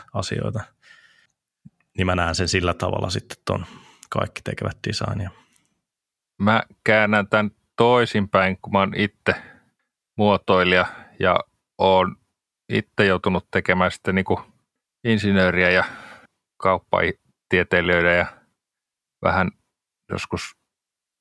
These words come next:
Speaker 2: aikaisemmin o-, ohjelmointiakin tai sen tyyppistä, että jos, jos, niinku, muotoilija pystyy tekemään tällaista, niin kyllä ne muut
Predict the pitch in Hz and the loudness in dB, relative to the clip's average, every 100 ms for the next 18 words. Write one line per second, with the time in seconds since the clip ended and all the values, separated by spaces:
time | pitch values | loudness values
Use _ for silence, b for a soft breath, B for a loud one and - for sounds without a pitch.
0 | - 90 90 90 90 87 87 - - 50 | 0 0 0 -4 -2 -2 0 -2 -4 -12
1 | 50 - - _ _ - 113 110 98 92 | -14 -16 -20 _ _ -10 -2 0 2 2
2 | 90 85 82 85 85 - B B B B | 2 0 0 0 0 -4 B B B B
3 | B _ _ - 78 - _ _ _ _ | B _ _ -2 -2 -6 _ _ _ _
4 | _ - 90 87 - _ _ _ - 95 | _ -4 -2 -2 -8 _ _ _ -4 -4
5 | 92 - 87 82 - 87 - - 90 95 | -4 -4 -4 -4 -2 -2 -2 -8 -8 -8
6 | - 90 90 85 - - _ _ _ - | -4 0 0 -2 -10 -18 _ _ _ -8
7 | 95 - - 90 - 92 95 98 101 95 | -8 -6 -6 -4 -4 -4 -4 -4 -2 -2
8 | - 95 90 90 - 92 - 92 92 90 | 0 0 0 -2 -4 -10 -8 -6 -4 -2
9 | 90 - - 101 95 90 - 90 - _ | -2 -2 0 2 2 -2 -6 -6 -8 _
10 | _ - 87 90 92 - 107 104 - 98 | _ -8 -2 0 0 -4 -16 -18 -16 -8
11 | 95 92 92 | -4 -2 -4